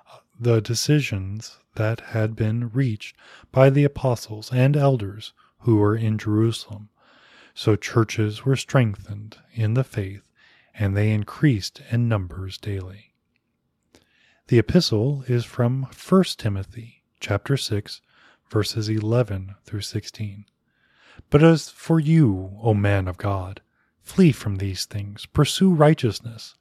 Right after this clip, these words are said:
godliness, faith, love, steadfastness, gentleness. Fight the good fight of the faith. Take hold of the eternal life to which you were called, and about which you made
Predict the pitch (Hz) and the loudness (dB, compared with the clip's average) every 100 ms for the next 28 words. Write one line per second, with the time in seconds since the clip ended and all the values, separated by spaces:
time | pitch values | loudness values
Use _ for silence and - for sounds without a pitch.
0 | - 127 160 135 107 98 107 - _ _ | -2 4 4 4 0 -4 -12 -18 _ _
1 | _ _ 147 147 110 - _ _ 120 127 | _ _ 0 2 0 -6 _ _ 2 4
2 | 127 101 98 _ _ _ _ - - 139 | 4 0 -8 _ _ _ _ -14 0 2
3 | 139 - - 127 117 - 107 107 - - | 2 -2 0 0 0 -6 -10 -12 -18 -12
4 | - 139 139 120 101 - - _ _ _ | 0 0 2 -2 -4 -14 -20 _ _ _
5 | _ _ _ _ _ - 117 127 - - | _ _ _ _ _ 4 4 2 -8 -20
6 | _ _ 123 113 117 110 - 107 101 - | _ _ -8 0 0 -2 -4 -2 -2 -6
7 | - _ 110 107 104 107 - 113 101 101 | -18 _ -2 -2 -2 -8 -8 -8 -10 -12
8 | _ _ _ - - - - 151 147 - | _ _ _ -20 -20 -20 0 2 2 4
9 | 175 165 98 98 - - 104 117 120 123 | 6 6 2 -4 -8 0 2 0 -2 -2
10 | 117 - - 120 139 104 104 - - 143 | -2 -2 0 2 2 0 -4 -6 -2 2
11 | 156 - 127 156 160 117 113 127 147 127 | 2 0 2 4 4 4 0 0 0 -2
12 | 107 _ _ - - - 120 143 135 143 | -6 _ _ -20 -16 0 4 4 4 2
13 | 131 143 - 127 127 156 147 101 98 113 | 2 0 0 -2 4 6 6 4 -2 0
14 | 120 107 104 | 0 0 -4